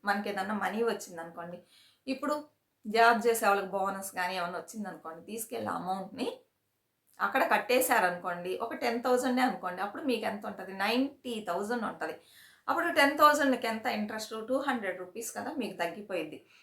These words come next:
అలానే every month మనం ఎలా ప్లాన్ చేసుకోవాలంటే, టూ థౌజండ్, నేను వన్ ల్యాక్ చెబుతున్నా, ఇంకా తక్కువగా కూడా మీరు తీసుకోవచ్చు, ఎగ్జాంపుల్‌కి చెప్తున్నా.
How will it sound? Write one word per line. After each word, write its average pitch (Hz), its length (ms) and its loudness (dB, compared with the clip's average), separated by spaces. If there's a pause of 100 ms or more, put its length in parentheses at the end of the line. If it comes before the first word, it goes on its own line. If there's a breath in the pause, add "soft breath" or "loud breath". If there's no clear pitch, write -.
(240 soft breath)
అలానే 302 360 12
every 311 280 6
month 262 180 4
మనం 220 220 0
ఎలా 202 200 4
ప్లాన్ 214 380 4
చేసుకోవాలంటే, 202 680 -4
టూ 302 220 0
థౌజండ్, 196 580 -2 (380)
నేను 214 200 -2
వన్ 202 180 4
ల్యాక్ 262 340 6
చెబుతున్నా, 190 280 -4
ఇంకా 254 220 -4
తక్కువగా 381 380 2
కూడా 370 220 -2
మీరు 247 180 -6
తీసుకోవచ్చు, 202 540 -8
ఎగ్జాంపుల్‌కి - 640 -2
చెప్తున్నా. - 380 -12